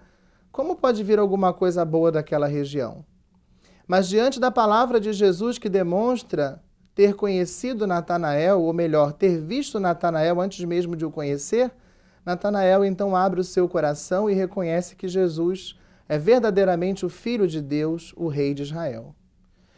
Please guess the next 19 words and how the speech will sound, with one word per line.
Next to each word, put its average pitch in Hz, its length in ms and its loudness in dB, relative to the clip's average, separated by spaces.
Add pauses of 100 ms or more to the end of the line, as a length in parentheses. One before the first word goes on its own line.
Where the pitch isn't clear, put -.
(160)
E 202 60 0
Jesus 233 420 6
então 247 400 0
termina 220 640 0
o 175 80 2
seu 190 220 2
diálogo 190 420 4
com 190 160 -2
Natanael 175 560 0
dizendo 202 380 -2
que 214 100 0
ele 208 100 0
verá 202 300 2
coisas 233 380 2
maiores, 214 520 0
verá 185 260 2
o 214 60 4
céu 226 280 -4
aberto 196 580 -4